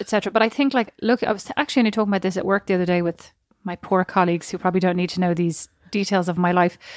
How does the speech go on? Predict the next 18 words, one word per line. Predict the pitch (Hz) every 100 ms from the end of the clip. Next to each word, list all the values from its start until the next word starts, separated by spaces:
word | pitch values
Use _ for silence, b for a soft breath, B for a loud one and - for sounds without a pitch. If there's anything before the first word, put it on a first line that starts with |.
| B B B B B B
And | 208
I |
was | 220
talking | - 233 220
about, | 196
like, | - 202
the, | 226
the | 220 220
relationship | 226 269 302 247
itself | 220 208 180
from | 196
the | 185
beginning | 185 -
was | 196
just | - 226 - - -
one | 233 262
of |
those, | 240 220 196